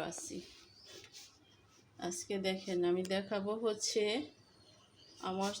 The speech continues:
ছোট বোন সুচির বাসা থেকে সুচি সাজনা পাঠিয়েছে। আমি তো সাজনা পছন্দ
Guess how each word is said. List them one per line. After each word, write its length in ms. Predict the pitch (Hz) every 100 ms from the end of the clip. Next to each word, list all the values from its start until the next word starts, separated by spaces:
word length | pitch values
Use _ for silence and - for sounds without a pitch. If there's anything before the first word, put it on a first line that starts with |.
| -
ছোট 220 | 277 262 277 247
বোন 180 | 226 226 240 -
সুচির 520 | 269 262 - 269 262 233
বাসা 300 | 233 - 233 214 -
থেকে 380 | 226 233 226 226 240 302 359 - - - - - - - - - - - -
সুচি 500 | 226 220 - 226 233 254 359 - - - - - - _ - - - - - - - - - - - - - - - -
সাজনা 600 | 233 233 233 240 247 247 262 - - 220
পাঠিয়েছে। 720 | 220 - 190 175 175 - 175 170
আমি 120 | 185 185
তো 60 | 196
সাজনা 300 | 220 208 214 220
পছন্দ 340 | 220 220 220